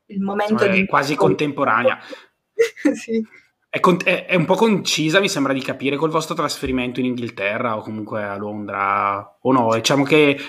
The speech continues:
Speaker 2: andare all'estero vi ha aperto un po' la mente, o in realtà era qualcosa che avevate già su-, qua-, già lì interno di voi e,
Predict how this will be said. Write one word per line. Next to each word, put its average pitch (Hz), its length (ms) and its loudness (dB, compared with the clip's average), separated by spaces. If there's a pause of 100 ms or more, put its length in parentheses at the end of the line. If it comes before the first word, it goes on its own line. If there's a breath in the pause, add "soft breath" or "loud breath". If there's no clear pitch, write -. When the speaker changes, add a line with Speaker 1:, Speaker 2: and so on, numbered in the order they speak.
(100)
Speaker 2:
andare 151 220 4
all'estero 156 420 4
vi 135 80 4
ha 143 60 6
aperto 143 360 0
un 139 80 0
po' 143 80 0
la 147 80 6
mente, 143 560 2
o 160 140 6
in 131 80 4
realtà 120 440 2
era 120 140 2
qualcosa 117 380 -4
che - 100 -8
avevate 113 380 -4
già 113 120 -4
su-, 117 300 -6
qua-, 117 220 -6
già 120 180 0
lì 120 280 -2
interno 113 580 -2
di 113 80 -6
voi 110 580 -6
e, 101 440 -6